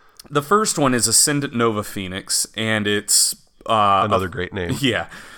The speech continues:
Speaker 1: It's a flight-based combat chassis, which lets you do things like, um, oh, I don't know, permanently blind your enemies.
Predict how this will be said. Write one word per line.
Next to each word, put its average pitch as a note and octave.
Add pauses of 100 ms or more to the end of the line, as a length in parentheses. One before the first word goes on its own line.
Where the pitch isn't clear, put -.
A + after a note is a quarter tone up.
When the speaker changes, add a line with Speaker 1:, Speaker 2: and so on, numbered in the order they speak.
(200)
Speaker 1:
It's C3+
a A#2
flight-based C3
combat G#2+
chassis, G2
which G2+
lets B2
you B2+
do A#2+
things C#3+
like, C#3+
um, E3 (340)
oh, G#3+
I B3+
don't D4
know, A#2+ (200)
permanently G3+
blind E3
your E3
enemies. A#2